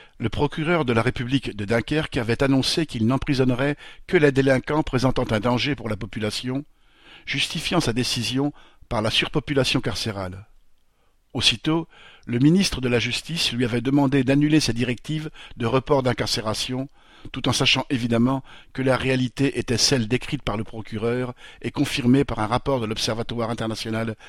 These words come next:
des prisons. Au premier juillet, soixante-treize mille trois cent vingt personnes étaient en prison, un chiffre en hausse de six virgule huit pour cent depuis l'an dernier.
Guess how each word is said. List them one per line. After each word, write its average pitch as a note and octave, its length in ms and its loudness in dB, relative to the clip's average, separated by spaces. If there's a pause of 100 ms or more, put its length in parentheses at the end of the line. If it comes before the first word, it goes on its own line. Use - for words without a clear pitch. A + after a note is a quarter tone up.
des G#2 100 -6
prisons. F#2+ 400 -6 (1040)
Au A#2+ 80 -4
premier A#2+ 300 2
juillet, B2+ 440 2 (300)
soixante-treize D#3 800 2
mille C#3+ 220 6
trois C3+ 180 0
cent C3+ 200 2
vingt A#2 160 2
personnes C3 540 0
étaient A2+ 260 -2
en G#2+ 60 -4
prison, G2 420 -8 (440)
un B2 100 2
chiffre - 440 4
en A#2 140 2
hausse D3 380 0 (240)
de B2 80 -2
six D#3 340 4
virgule A#2 320 -2
huit C#3+ 140 -2
pour - 200 -8
cent D3 200 0
depuis A2+ 220 -4
l'an A2+ 120 0
dernier. G2+ 420 -2